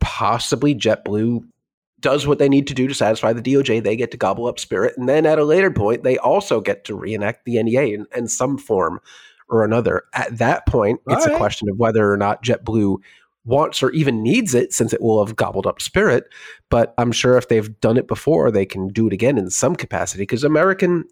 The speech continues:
Speaker 1: does need it. American is appealing it 'cause A, it has nothing to lose, and B,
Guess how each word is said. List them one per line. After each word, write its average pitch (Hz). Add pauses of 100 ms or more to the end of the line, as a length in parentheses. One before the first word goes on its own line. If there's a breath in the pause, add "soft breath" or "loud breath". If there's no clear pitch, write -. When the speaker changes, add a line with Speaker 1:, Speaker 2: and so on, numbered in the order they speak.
Speaker 1:
does 127
need 131
it. 92 (640 soft breath)
American 180
is 160
appealing 156
it 131
'cause 110
A, 139
it 123
has 101
nothing 117
to 110
lose, 131
and 110
B, 165